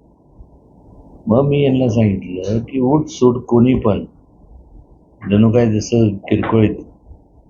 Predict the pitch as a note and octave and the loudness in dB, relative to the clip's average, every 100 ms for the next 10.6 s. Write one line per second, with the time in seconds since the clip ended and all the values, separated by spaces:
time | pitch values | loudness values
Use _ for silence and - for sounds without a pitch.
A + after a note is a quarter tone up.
0 | _ _ _ - G2 G2 G2 - A2 F2+ | _ _ _ -14 -14 -4 -4 2 0 0
1 | D#2+ - - F#2+ F#2+ F#2+ F#2+ F#2 F2+ - | -6 -14 0 0 2 0 -2 -4 -6 -8
2 | E2 - F2 F2+ - F#2 E2+ F2 F2 - | -16 -12 -10 -10 -8 -10 -8 -10 -14 -16
3 | - D#2+ - - _ - - _ _ _ | -14 -14 -14 -20 _ -20 -20 _ _ _
4 | _ _ - - - - - - D#2 F#2 | _ _ -20 -20 -8 -4 -4 -4 -4 -2
5 | E2+ F#2+ F2+ E2+ D#2+ - - _ _ _ | 0 0 0 0 -6 -16 -20 _ _ _
6 | _ _ F2 F2 E2+ F2+ F#2 E2 - - | _ _ -4 -4 -2 -2 0 0 -4 -14
7 | _ _ - - G2+ G#2 G#2 - - - | _ _ -20 -18 -12 -10 -10 -14 -16 -14
8 | G2+ - - G2 F#2+ - - - - - | -10 -8 -6 -4 -4 -4 -14 -20 -20 -20
9 | - - G2 F#2+ F#2+ - F2+ F#2 F2+ F#2 | -12 -4 0 0 -2 -2 0 0 0 -4
10 | F2 E2+ F2+ E2+ - E2+ | -4 -10 -10 -12 -14 -18